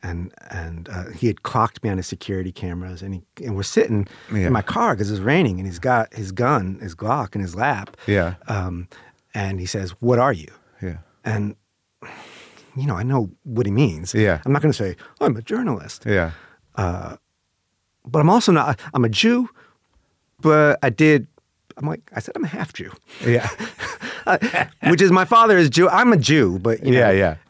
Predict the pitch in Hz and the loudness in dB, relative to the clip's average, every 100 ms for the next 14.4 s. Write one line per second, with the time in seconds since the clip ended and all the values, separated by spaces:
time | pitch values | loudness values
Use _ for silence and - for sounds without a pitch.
0 | _ - 160 156 180 190 151 147 - 127 | _ 0 4 4 4 4 2 0 -2 -2
1 | 156 214 220 - 95 113 135 135 139 196 | -2 -2 -4 -8 -10 -6 -4 -4 -4 -6
2 | 190 85 _ _ - - _ - 143 123 | -6 -8 _ _ -20 -20 _ -2 0 2
3 | 113 104 - - _ _ - 127 120 117 | 2 0 -6 -20 _ _ -4 0 2 0
4 | 117 - _ - 147 135 123 - _ 131 | -2 -8 _ -4 2 4 2 0 _ -4
5 | 156 233 285 190 202 180 - 151 131 131 | 0 2 4 4 2 0 0 0 2 2
6 | 135 165 143 127 123 123 117 - - _ | 2 2 2 0 2 4 2 -2 -20 _
7 | _ _ _ _ _ _ _ _ _ _ | _ _ _ _ _ _ _ _ _ _
8 | 147 151 131 107 113 147 151 170 147 143 | 0 2 4 4 4 2 2 2 4 4
9 | 139 117 107 120 131 131 120 95 131 123 | 2 -2 0 0 2 2 0 0 0 2
10 | 113 110 - 139 131 135 214 95 107 123 | 0 -6 -4 0 2 4 4 2 2 0
11 | - 113 120 101 127 101 127 135 151 123 | -2 -4 -2 2 0 2 0 0 -6 -4
12 | 139 139 135 - - _ _ _ _ 127 | -2 0 -2 -8 -20 _ _ _ _ 0
13 | 131 131 104 113 123 - 110 107 - 120 | 4 4 2 0 0 0 -4 -4 -6 -4
14 | 110 104 101 | -4 -6 -10